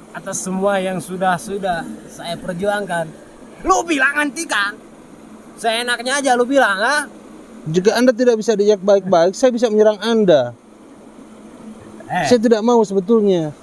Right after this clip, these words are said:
Speaker 2: Ayolah.
Speaker 1: Lu bilang gua itu kuncinya, satu-satunya. Banyak
Speaker 2: Iya.
Speaker 1: kawan gua di sini. Bukan gua
Speaker 2: Banyak.
Speaker 1: saja. Gua hanya penjaga gerbang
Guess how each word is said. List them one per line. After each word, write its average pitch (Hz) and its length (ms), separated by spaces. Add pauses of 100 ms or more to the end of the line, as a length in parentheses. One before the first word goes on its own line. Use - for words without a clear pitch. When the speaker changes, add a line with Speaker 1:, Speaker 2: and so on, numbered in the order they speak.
(200)
Speaker 2:
Ayolah. 196 460 (1400)
Speaker 1:
Lu 170 160
bilang 160 500
gua 180 220
itu 185 240 (320)
kuncinya, 170 560
satu-satunya. 165 560 (160)
Banyak 190 240
Speaker 2:
Iya. 170 240
Speaker 1:
kawan 208 260
gua 233 300
di 208 80
sini. 247 400 (560)
Bukan 339 80 (240)
gua 175 160
Speaker 2:
Banyak. 131 80
Speaker 1:
saja. 254 260 (1500)
Gua 320 240 (220)
hanya 240 180
penjaga 233 560
gerbang 240 480